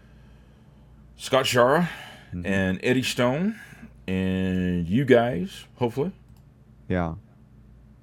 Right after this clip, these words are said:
Speaker 1: And, um, don't forget, if you haven't taken advantage of the, uh, the special on the Pure Body Extra, there's a
Speaker 2: Mm-hmm.
Speaker 1: banner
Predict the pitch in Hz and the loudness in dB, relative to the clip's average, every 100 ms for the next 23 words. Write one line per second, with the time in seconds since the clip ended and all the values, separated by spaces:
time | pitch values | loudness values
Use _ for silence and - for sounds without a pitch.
0 | - - 92 92 92 90 98 98 95 95 | -20 -14 -8 -4 -4 -4 -4 -2 -4 -4
1 | 92 101 107 107 120 127 - 92 95 107 | -2 0 -2 -2 -2 -2 -4 -4 0 0
2 | 104 104 104 98 104 110 101 107 107 104 | 0 -2 -2 0 0 0 0 0 0 -4
3 | 104 - 92 90 87 87 87 85 85 85 | -10 -6 -4 -2 -2 -4 -4 -4 -4 -6
4 | 90 85 - 110 107 120 120 120 73 90 | -8 -10 -2 -2 -2 -4 -4 -6 -6 -6
5 | 82 - 110 101 95 92 107 - 127 120 | -6 -4 -4 -2 -2 -2 -4 -4 -6 -6
6 | 113 - - - - 95 90 82 98 104 | -8 -18 -20 -16 -4 0 0 2 2 2
7 | 110 110 - | 2 0 -4